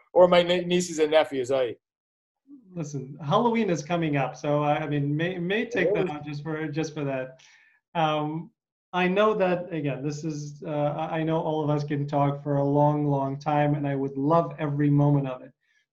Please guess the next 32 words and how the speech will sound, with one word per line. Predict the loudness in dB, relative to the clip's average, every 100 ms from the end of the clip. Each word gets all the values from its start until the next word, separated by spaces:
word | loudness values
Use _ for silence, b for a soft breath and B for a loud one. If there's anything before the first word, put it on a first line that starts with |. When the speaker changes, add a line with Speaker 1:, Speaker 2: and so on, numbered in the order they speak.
| _
Speaker 2:
But, | -2 2 2 0 -2
uh, | 2 6 6 4 0 0
as | 0 0
the | 0
last | 2 4 4 0 -6
question | -8 -8 -8 -8
that | -6
I | -6
wanted | -6 -8 -10
to | -12
ask | -12 -14 -18
you, | -20 -20 _ _ _
and, | -2 -2
and, | -2 0 2 0 -2 -4
you | 0
know, | 2
I | 2
keep | 0 -8 -4
in | -2 2
mind | 2 2 0 -2
that | -4
I'm | -4
asking | 0 0 -2 -6 -8
this | -8
question | -4 -4 -2 -2
of | -2
an | -2
audience | -2 0 -4 -6 -6
who | -4
between | -4 -6 -2 0 0 0
them | -2 -2
has | -6 -10